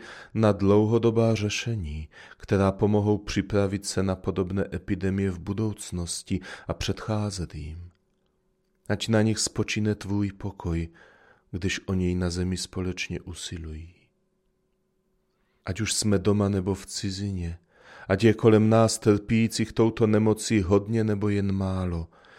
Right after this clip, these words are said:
Ježíši Kriste, zůstávej s námi. Buď s námi, když bojujeme o životy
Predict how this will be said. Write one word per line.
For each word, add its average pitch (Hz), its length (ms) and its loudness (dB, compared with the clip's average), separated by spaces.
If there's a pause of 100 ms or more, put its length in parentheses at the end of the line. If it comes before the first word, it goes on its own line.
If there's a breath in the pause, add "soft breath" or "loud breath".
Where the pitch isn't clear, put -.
(180 loud breath)
Ježíši 113 540 0
Kriste, 110 520 -2
zůstávej 95 760 -4
s - 160 -6
námi. 85 500 -8 (1080)
Buď 110 220 -2
s - 120 -2
námi, 107 360 4
když 92 300 2
bojujeme 110 600 4
o 98 180 -2
životy 95 680 -6